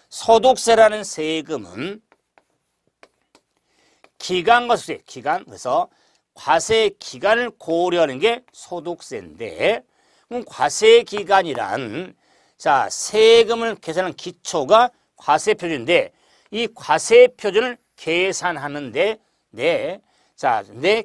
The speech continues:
기간을 이렇게 과세 표준 계산하는데 자, 기간을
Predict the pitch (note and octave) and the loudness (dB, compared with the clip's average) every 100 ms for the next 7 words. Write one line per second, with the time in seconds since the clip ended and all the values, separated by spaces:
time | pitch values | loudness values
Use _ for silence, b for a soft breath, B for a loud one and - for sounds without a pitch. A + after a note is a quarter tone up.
0 | _ - C#3 D3 C3+ A2 E3 C3+ - _ | _ -12 -4 0 0 0 -4 -6 -10 _
1 | _ _ - G#3+ - G3 G#3 - F#3+ F#3+ | _ _ -10 -6 0 2 2 0 -8 -4
2 | G3 D3 - - C#3 - G#3 F#3 F#3+ F3 | -4 -6 -14 -12 -10 -4 -4 -4 -6 -4
3 | D3+ B3+ B3+ _ _ A2+ F#2 - - C#3 | 0 0 0 _ _ -6 -6 -8 -12 -4
4 | D3+ C3+ A2+ A#3+ | 2 2 2 -2